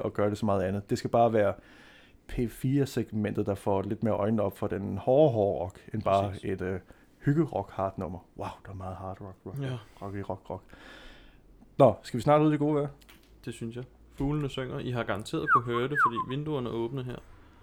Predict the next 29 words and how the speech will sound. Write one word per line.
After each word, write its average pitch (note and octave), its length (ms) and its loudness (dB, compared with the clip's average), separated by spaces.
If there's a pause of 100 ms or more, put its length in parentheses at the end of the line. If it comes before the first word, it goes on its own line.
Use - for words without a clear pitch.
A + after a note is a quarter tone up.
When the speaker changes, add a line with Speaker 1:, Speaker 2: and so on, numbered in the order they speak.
(360)
Speaker 1:
Det - 60 -8
er A#2+ 40 0
bare G2+ 160 -4
mig. - 120 -8 (240)
Speaker 2:
Og A#2 200 -4
der A2+ 60 -6
er G#2+ 40 -6
en A2+ 100 -10
bil, A#2 220 -10
der G2 60 -10
lige G#2 160 -12
kørt - 200 -10
forbi. - 360 -12
Men D#3 180 4 (680)
I C#3 60 -2
har D3 80 4
kunne C#3+ 180 2
høre D3+ 140 4
fuglene. D3 460 -2 (1040)
Og A#2 100 -8
nu A#2 120 -4
vil B2 160 -2
vi A2 120 -6
også G#2+ 200 -10
gerne A#2 260 -8
ud B2 80 -8
og A2+ 80 -8
nyde A#2+ 240 -8 (540)
foråret. D#3+ 480 -4